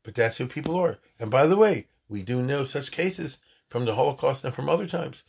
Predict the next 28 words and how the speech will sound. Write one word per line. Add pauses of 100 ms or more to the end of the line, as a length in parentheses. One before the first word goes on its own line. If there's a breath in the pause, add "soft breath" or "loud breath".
(320 loud breath)
We
do
know
such
cases (380 soft breath)
that
people, (240 soft breath)
as
the
expression
goes,
"ranging
the
chairs
on
the
Titanic." (680 soft breath)
You
see? (340 soft breath)
So
the
Chazal
are
telling
us
for
a
reason.